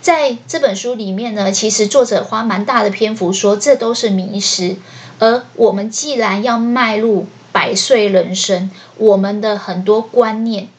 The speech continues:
就要慢慢修正、慢慢改，因为我们不能一直想说自己只要年纪大、体力差、学习力差就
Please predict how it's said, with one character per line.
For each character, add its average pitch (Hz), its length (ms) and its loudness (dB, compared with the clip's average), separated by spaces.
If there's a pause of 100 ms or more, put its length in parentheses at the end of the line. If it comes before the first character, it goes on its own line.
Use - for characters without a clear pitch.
就 226 180 2
要 226 180 0
慢 202 220 -2
慢 196 300 0
修 175 320 0
正、 175 240 -2 (180)
慢 233 220 0
慢 202 360 -4
改， - 220 -10 (520)
因 262 120 2
为 262 280 4 (180)
我 202 160 0
们 190 260 0
不 262 220 2
能 196 200 2
一 226 140 -2
直 202 160 -2
想 196 240 -4
说 214 160 4
自 226 140 -6
己 190 180 0
只 175 140 0
要 202 100 4
年 190 240 4
纪 202 140 2
大、 196 280 0
体 202 200 -2
力 240 180 0
差、 208 380 -2 (280)
学 - 260 2
习 240 180 -2
力 240 180 -4
差 208 400 -4
就 226 240 0